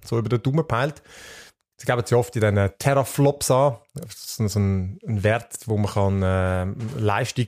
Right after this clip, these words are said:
definieren kann. Dort sieht's sogar noch viel mehr aus. Dort hat die PlayStation fünf hat elf Teraflops ungefähr und, äh, die P S fünf Pro soll dreiunddreißig Komma fünf Teraflops haben. Aber eben, es ist durch das dann nicht dreimal schneller, sondern einfach,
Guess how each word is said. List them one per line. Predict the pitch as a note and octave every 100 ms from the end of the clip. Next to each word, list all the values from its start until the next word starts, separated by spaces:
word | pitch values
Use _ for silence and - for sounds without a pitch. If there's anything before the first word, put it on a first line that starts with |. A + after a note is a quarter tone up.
| -
definieren | A#2+ - A2+ A#2 D3+ C3+ D3+
kann. | - - - - _ _ D3 D#3
Dort | D#3
sieht's | D#3 C#3+ - -
sogar | - - D3
noch | B2+
viel | - D#3+
mehr | D#3 E3 D#3
aus. | B2 A2+ -
Dort | C3 B2+
hat | C3 -
die | - _
PlayStation | C3+ C3+ - B2+ B2 B2
fünf | - C3+ C#3+ C#3+ A#2+
hat | A#2 -
elf | C#3 D#3 -
Teraflops | C#3 C#3+ - A#2 - - - -
ungefähr | B2+ C3+ C3 G2 A#2 -
und, | A2+ A2+ G#2
äh, | A2 G#2 G#2 G2 -
die | -
P | A2+
S | G#2+ - -
fünf | A#2 G2+ -
Pro | B2+ A#2+
soll | - C3 C3+ C3+ C#3+ _ _ B2
dreiunddreißig | A#2+ A#2 A#2
Komma | - G#2+
fünf | - - C#3 D#3+ -
Teraflops | - D3+ D3+ D3+ D#3 -
haben. | A#2 C#3 - - - -
Aber | A2 B2+
eben, | A2+
es | B2+
ist | -
durch | A2+
das | A#2 A2+
dann | A#2
nicht | A#2+ -
dreimal | A#2+ A#2+
schneller, | A2+ A2+ A2+ A2
sondern | G#2+ G2+ F#2+ F#2+
einfach, | F#2+ G#2